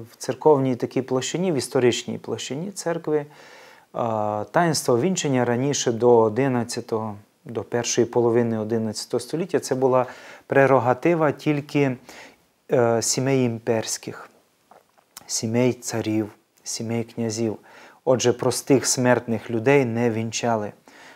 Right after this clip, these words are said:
Це, повторюся, було, е, тільки, е,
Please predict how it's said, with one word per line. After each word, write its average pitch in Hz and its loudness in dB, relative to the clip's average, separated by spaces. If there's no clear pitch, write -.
Це, 123 2
повторюся, 123 2
було, 120 6
е, 117 0
тільки, 120 -2
е, 107 0